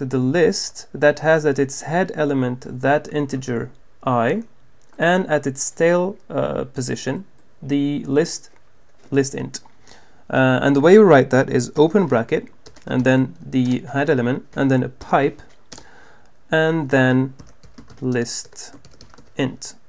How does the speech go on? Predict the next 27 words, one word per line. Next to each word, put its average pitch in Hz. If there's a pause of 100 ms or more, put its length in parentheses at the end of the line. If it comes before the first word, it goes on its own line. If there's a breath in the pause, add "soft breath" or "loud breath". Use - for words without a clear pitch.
(220)
and -
then 131
you 139
close 135
the 143
bracket. - (1300 soft breath)
Simple 139
enough. - (420)
There 170
are 208
other 185
ways 147
to 131
write 127
a 131
list, 139
but 131
I'm 135
not 139
going 123
to 123
mention 120
them 123
for 117
now 113
to, 123
uh, -